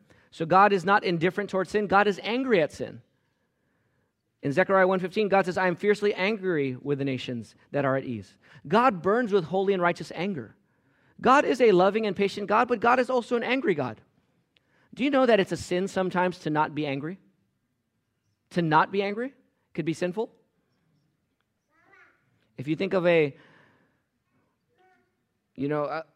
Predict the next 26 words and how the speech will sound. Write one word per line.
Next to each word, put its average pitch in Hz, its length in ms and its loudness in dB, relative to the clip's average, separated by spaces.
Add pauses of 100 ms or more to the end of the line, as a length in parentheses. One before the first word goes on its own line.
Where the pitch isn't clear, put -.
(120)
if 135 140 -12
I, 139 140 -4
I 151 120 -8
think 156 160 -4
of 139 80 -2
nine 160 220 2
eleven, 170 400 2
or 143 240 0
if 143 140 -6
a 139 60 -4
terrorist 180 420 -2
attack 170 320 -2 (180)
struck 180 460 -2
here 180 280 -2
in 175 80 2
Los 165 220 0
Angeles, 165 540 -8 (1300)
and 139 380 -2 (380)
many 160 300 0
of 160 100 0
our 165 300 2
loved 156 260 0
ones 175 200 -4
and 143 100 -6
friends 156 340 -6
died 147 380 -2